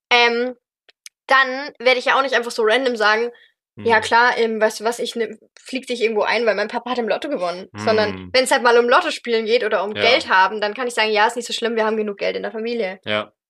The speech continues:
Speaker 1: Punkt. Dann
Speaker 2: Ja.
Speaker 1: ist es halt was anderes.
Speaker 2: Wenn du dich nicht profilieren musst.
Speaker 1: Ja, so,
Speaker 2: Ja,
Speaker 1: ich finde,
Speaker 2: ich
Speaker 1: es geht nicht
Speaker 2: verstehe
Speaker 1: darum,
Speaker 2: das.
Speaker 1: dass du's nicht sagen darfst, sondern dass es halt voll viele Leute gibt, die einfach so in jeden Kontext reinhauen müssen, dass sie besser sind.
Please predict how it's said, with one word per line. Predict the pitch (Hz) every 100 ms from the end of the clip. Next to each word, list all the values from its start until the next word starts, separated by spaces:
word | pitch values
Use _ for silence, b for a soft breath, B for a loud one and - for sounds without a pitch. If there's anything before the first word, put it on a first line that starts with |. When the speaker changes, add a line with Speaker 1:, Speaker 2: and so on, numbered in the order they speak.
| _
Speaker 1:
Punkt. | - 254 247 202 _ -
Dann | 220
Speaker 2:
Ja. |
Speaker 1:
ist | 233 269
es | 254
halt | 262
was | 214 220
anderes. | - 247 196 175 -
Speaker 2:
Wenn | 107
du | 107
dich | 104
nicht | 104 -
profilieren | - 95 101 95 95
musst. | 92 87 -
Speaker 1:
Ja, | 226 233 233 202
so, |
Speaker 2:
Ja, | 180
Speaker 1:
ich | 233
finde, | 262 262
Speaker 2:
ich |
Speaker 1:
es | -
geht | 262
nicht | 262
Speaker 2:
verstehe | 196 247
Speaker 1:
darum, | 277
Speaker 2:
das. | 240
Speaker 1:
dass | 233
du's | 226
nicht | 220 -
sagen | 180 247 330
darfst, | 330 330 -
sondern | 262 254 247 b b _
dass | 233 240
es | 233
halt | 247 226
voll | - 262
viele | 285 254 240
Leute | 214 233 277
gibt, | 240 220
die | 214
einfach | 214 214
so | - 214 214 b _ _ -
in | 247
jeden | 220 294 349
Kontext | - 311 311 294 - 240
reinhauen | 247 311 269 262
müssen, | 277 277
dass | 247
sie | 240
besser | 226 - 247
sind. | 202 202